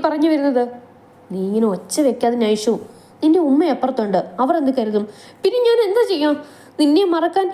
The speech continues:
എനിക്ക് ഈ ജന്മം പറ്റില്ല. അത്രയ്ക്ക് ഇഷ്ടമാണ് നിന്നെ എനിക്ക്. നിന്നെ ഇങ്ങനെ ആർക്കും വിട്ടുകൊടുക്കില്ല, എനിക്ക് വേണം നിന്നെ," അവൾ ഭ്രാന്തമായ അവസ്ഥയോടെ വിളിച്ചു പറഞ്ഞു. "നീ ഒന്ന് സമാധാനപ്പെട്,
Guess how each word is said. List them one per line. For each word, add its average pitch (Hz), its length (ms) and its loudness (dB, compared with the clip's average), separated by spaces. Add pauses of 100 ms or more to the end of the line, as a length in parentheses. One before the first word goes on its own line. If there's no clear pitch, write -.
(160)
എനിക്ക് 381 220 2
ഈ 392 160 2
ജന്മം 427 360 0
പറ്റില്ല. 269 300 2 (600)
അത്രയ്ക്ക് 480 440 0
ഇഷ്ടമാണ് 381 300 0
നിന്നെ 277 260 0
എനിക്ക്. 233 220 -2 (480)
നിന്നെ 240 220 2
ഇങ്ങനെ 285 260 2
ആർക്കും 427 320 0
വിട്ടുകൊടുക്കില്ല, 285 540 0 (420)
എനിക്ക് 349 340 2
വേണം 403 280 2
നിന്നെ," 247 220 0 (720)
അവൾ 185 140 0 (240)
ഭ്രാന്തമായ 233 640 0 (140)
അവസ്ഥയോടെ 208 580 -4 (160)
വിളിച്ചു 170 360 -12
പറഞ്ഞു. 175 300 -6 (2000)
"നീ 247 80 0 (120)
ഒന്ന് 359 140 2 (120)
സമാധാനപ്പെട്, 269 720 0